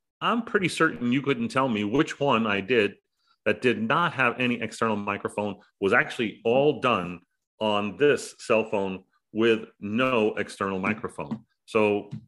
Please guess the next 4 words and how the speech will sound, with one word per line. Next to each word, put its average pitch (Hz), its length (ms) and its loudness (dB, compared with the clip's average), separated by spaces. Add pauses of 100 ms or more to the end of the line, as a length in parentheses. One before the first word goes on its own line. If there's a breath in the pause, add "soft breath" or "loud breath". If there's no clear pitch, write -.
(560)
think 151 120 0
about 127 320 2
that. 87 240 -2 (760 loud breath)
So 151 340 6